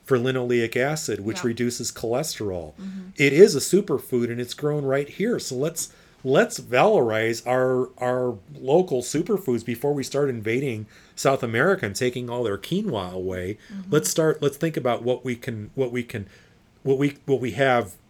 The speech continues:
Speaker 1: here, uh, that doesn't require us to, s-, you know, take, take, take, uh, take from the poor.
Speaker 2: Exploit.
Speaker 1: Exploit, yeah. Ex-,
Speaker 2: Mm-hmm.
Speaker 1: exploitation is, sh-, should be avoided. It, it's our,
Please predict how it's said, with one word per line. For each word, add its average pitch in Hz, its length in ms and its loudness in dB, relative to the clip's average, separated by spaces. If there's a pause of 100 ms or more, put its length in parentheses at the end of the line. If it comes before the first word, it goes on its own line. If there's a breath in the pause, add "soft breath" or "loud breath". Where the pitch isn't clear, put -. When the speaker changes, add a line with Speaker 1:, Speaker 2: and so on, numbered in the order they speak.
(140)
Speaker 1:
here, 156 580 4 (560 soft breath)
uh, 120 280 2
that 123 180 2
doesn't 156 220 6
require 107 520 0
us 95 140 -4
to, 98 460 -6 (520)
s-, - 240 -8 (120)
you 135 120 0
know, 98 160 -4 (120)
take, 123 260 2
take, - 420 -2
take, 110 320 0
uh, 101 280 -2
take 107 200 -2
from 101 140 -8
the 95 60 -12
poor. 101 420 -4 (140)
Speaker 2:
Exploit. 175 760 -18 (100)
Speaker 1:
Exploit, 127 640 2
yeah. 123 420 -2
Ex-, 123 200 0
Speaker 2:
Mm-hmm. 139 80 0
Speaker 1:
exploitation 135 680 2
is, 113 300 -6
sh-, - 260 -6
should 147 300 2
be 117 120 0
avoided. 110 460 0
It, 113 300 -4
it's 123 260 -6
our, 120 240 -2